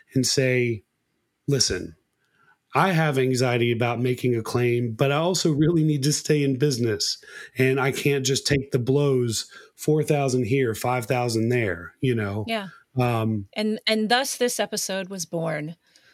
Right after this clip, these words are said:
Speaker 1: Thus this episode was born.
Speaker 2: <laughs>
Speaker 1: And, but what I found was the insurance agent was really, really helpful. They spent time and really outlined, like, the claims process.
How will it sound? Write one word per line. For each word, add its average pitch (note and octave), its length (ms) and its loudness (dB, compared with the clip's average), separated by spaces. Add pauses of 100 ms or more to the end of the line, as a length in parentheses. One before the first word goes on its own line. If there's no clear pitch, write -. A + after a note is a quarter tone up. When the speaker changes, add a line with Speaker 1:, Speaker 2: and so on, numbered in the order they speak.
Speaker 1:
Thus F3 300 2
this D#3+ 180 2
episode C#3 420 0
was B2 140 0
born. A2+ 400 0 (200)
Speaker 2:
<laughs> - 180 -14
Speaker 1:
And, F#3+ 280 4
but F#3+ 200 2
what F#3 160 2
I E3+ 100 0
found E3+ 420 2
was C#3 320 2
the C#3 200 -2
insurance D3+ 420 0
agent C#3+ 380 0
was C3+ 200 -2
really, F#3+ 480 0
really D3+ 300 2
helpful. B2+ 600 -4 (500)
They C3 480 2
spent D3+ 460 -2
time C3 400 0
and A#2+ 260 -2
really C3 260 2
outlined, B2+ 600 -2
like, B2+ 220 0
the D3+ 80 0
claims C#3 420 -2
process. A#2+ 800 -2